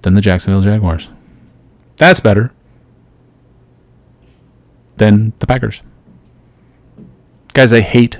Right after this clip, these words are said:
draft picks. They've openly said it. They'd rather just buy free agents.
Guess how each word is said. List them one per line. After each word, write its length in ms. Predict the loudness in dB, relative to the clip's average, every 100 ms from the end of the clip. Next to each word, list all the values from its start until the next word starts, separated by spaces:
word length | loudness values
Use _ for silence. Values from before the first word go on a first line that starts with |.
| 0
draft 240 | 0 0
picks. 260 | -4 -6 -20 _ _ _ _ -4
They've 120 | 2
openly 320 | 2 2 -2
said 200 | -2 -6
it. 100 | -8 _ _ _ _ _ _ _
They'd 120 | -2
rather 200 | 0 0
just 180 | 0 -2
buy 160 | -2 -2
free 180 | -4
agents. 320 | -8 -10 -18